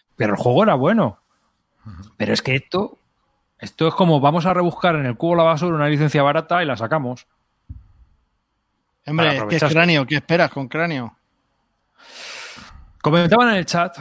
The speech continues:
Speaker 1: también, que esto me parece interesante comentarlo, que, bueno, la editorial Draco Ideas ha sacado un, un D trescientos,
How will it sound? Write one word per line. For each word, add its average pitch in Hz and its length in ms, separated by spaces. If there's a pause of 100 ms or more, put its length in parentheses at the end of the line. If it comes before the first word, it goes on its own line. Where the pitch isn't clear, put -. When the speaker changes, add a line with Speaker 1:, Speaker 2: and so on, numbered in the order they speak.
(200)
Speaker 1:
también, 147 400 (240)
que 127 260
esto 123 220
me 123 80
parece 120 180
interesante 117 480
comentarlo, 156 560 (220)
que, 120 680
bueno, 123 220
la 110 240
editorial 120 440
Draco 131 240
Ideas 151 680 (300)
ha 127 120
sacado 147 640
un, 131 920
un 147 140
D 151 100
trescientos, 151 840